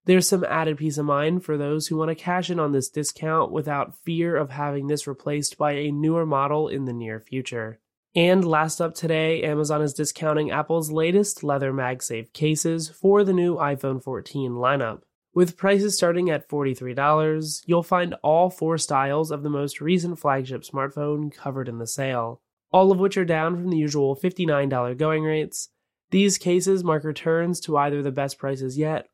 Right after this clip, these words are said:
or are delivering new all-time lows in their own right.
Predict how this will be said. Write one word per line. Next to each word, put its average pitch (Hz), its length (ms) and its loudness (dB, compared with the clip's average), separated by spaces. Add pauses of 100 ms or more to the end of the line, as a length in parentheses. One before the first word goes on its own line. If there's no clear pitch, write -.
or 208 180 6
are 214 180 6
delivering 185 640 2
new 151 200 2
all-time 135 520 0
lows 160 440 0
in 160 220 -4
their 143 220 -2
own 123 260 -4
right. 123 380 -4